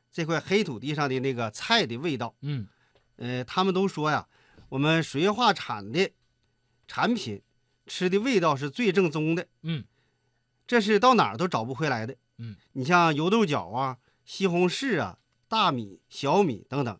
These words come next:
Speaker 2: 那他们肯定回到自己的故乡的时候，都会大包小包的哈，从绥化，然后带到自己生活的这个地方哈。我觉得这个可能就是我们常说的，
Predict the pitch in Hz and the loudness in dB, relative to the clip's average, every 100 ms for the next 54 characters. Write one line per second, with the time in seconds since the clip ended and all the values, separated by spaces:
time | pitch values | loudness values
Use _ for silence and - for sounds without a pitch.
0 | _ 156 - 208 190 139 135 160 180 165 | _ -6 -2 -2 -2 -4 -2 0 2 2
1 | 151 170 175 127 139 170 180 180 165 143 | 0 -4 -6 -4 -2 0 2 2 0 0
2 | 147 165 175 156 - - - - 190 190 | 0 2 4 4 2 -10 -14 -2 4 8
3 | 233 - 120 160 208 185 135 131 170 180 | 8 6 2 6 6 6 2 2 0 2
4 | 160 - 170 139 151 175 180 156 143 196 | 2 4 4 4 2 4 4 4 2 -2
5 | 143 131 185 185 156 151 156 139 165 143 | -4 -2 0 2 2 2 0 2 2 2
6 | 135 113 113 - - - - 156 220 285 | 0 0 -2 -4 -16 -8 -2 2 4 6
7 | 247 160 117 139 165 151 107 247 - 117 | 4 2 -4 -2 -2 -2 -4 -8 -8 -4
8 | 151 170 151 | 0 2 2